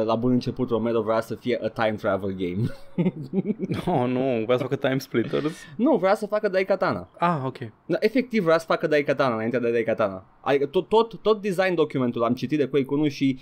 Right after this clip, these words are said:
Speaker 1: e Daikatana.
Speaker 2: Ce bine că au așteptat până când tehnologia i-a permis să facă Daikatana așa cum merită el să fie.
Speaker 1: Exact. Și am câștigat cu toții de pe urmă.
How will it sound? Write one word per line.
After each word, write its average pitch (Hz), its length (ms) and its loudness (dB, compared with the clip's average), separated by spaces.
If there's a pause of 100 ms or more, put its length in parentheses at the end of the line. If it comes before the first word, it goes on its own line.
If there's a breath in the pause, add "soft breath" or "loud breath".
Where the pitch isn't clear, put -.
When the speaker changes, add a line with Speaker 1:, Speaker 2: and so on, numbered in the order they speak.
(160 loud breath)
Speaker 1:
e 131 140 2
Daikatana. 117 680 0
Speaker 2:
Ce - 120 -4
bine 156 180 2
că 151 80 -4
au 139 60 2
așteptat 117 440 -2
până 113 220 0
când 110 160 -4
tehnologia 107 420 0
i-a 104 120 2
permis 104 300 -2
să - 80 -16
facă 107 200 0
Daikatana 104 520 0
așa 101 180 -6
cum 107 160 -6
merită 101 340 0
el 101 160 0
să - 160 -10
fie. 101 680 -4
Speaker 1:
Exact. 160 600 -2
Și - 140 -4
am 151 80 0
câștigat 151 440 -2
cu 160 100 -4
toții 139 360 0
de 117 100 0
pe 123 140 -6
urmă. 120 180 0